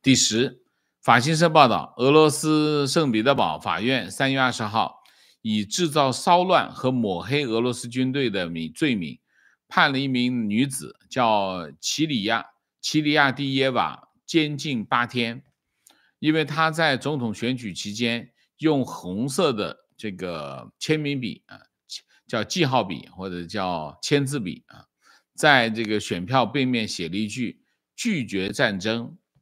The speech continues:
啊。后来她被罚款四万卢布啊。那么齐里亚杰-，齐里亚杰耶娃说，她当时在秘密投票，但是有一名警察看了她的选票，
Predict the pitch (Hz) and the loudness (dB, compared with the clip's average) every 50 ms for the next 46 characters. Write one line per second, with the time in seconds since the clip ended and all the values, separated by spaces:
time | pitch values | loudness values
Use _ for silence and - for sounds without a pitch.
0 | _ _ - - - _ _ _ _ _ _ _ _ _ _ _ _ _ _ - | _ _ -20 -20 -20 _ _ _ _ _ _ _ _ _ _ _ _ _ _ -20
1 | - - 156 151 143 131 131 123 131 131 135 131 143 139 127 120 117 110 - - | -4 4 4 6 8 6 6 4 2 0 0 2 4 2 4 4 2 0 -2 -2
2 | 95 98 123 113 117 92 85 85 - - - 131 120 107 101 95 92 92 95 117 | 0 0 0 0 -4 -6 -6 -6 -8 -6 -4 -2 -2 -2 -2 -4 -6 -6 -6 -6
3 | 120 101 - - _ _ _ _ _ _ _ - - - - _ _ _ _ _ | -6 -6 -8 -12 _ _ _ _ _ _ _ -20 -20 -20 -20 _ _ _ _ _
4 | _ _ _ _ _ - 120 120 120 117 113 113 113 110 110 110 104 104 101 - | _ _ _ _ _ -8 -4 -2 0 0 0 0 0 0 -2 -2 -4 -4 -6 -2
5 | - 151 156 147 143 139 131 131 123 135 139 131 98 - - _ _ _ _ _ | -2 0 2 4 4 6 4 4 2 0 -2 -2 -2 -4 -10 _ _ _ _ _
6 | - - - 143 143 151 143 135 135 135 135 - 127 127 127 131 131 131 127 120 | -12 -4 -4 0 2 2 2 4 4 2 2 0 -2 -2 0 2 2 2 2 2
7 | 107 98 98 104 104 107 - _ _ _ - - - 131 131 123 - - - _ | 2 2 0 -2 -4 -8 -14 _ _ _ -12 -4 -2 0 0 0 -2 -8 -18 _
8 | _ _ _ - 139 139 151 143 147 143 127 127 135 131 120 143 127 120 117 131 | _ _ _ -4 -2 0 2 0 0 0 -4 -6 -8 -4 0 0 0 0 0 -2
9 | 147 139 127 113 - 104 101 104 120 131 131 90 - - _ _ _ _ _ _ | -2 -2 -2 -2 -2 -4 -6 -4 -2 -2 -2 -2 -4 -10 _ _ _ _ _ _
10 | _ _ _ _ _ - 151 147 131 110 123 117 110 120 135 143 135 135 131 - | _ _ _ _ _ 0 0 0 0 0 0 0 0 0 0 0 -2 -2 -2 -4
11 | 117 98 90 90 - 98 117 113 113 135 135 117 110 104 120 120 117 120 117 - | -6 -6 -6 -6 -4 -4 -4 -4 -2 -2 -2 -2 -4 -4 -6 -6 -6 -8 -8 -8
12 | 92 78 76 85 117 123 117 - - | -10 -10 -10 -4 -2 0 0 -2 -4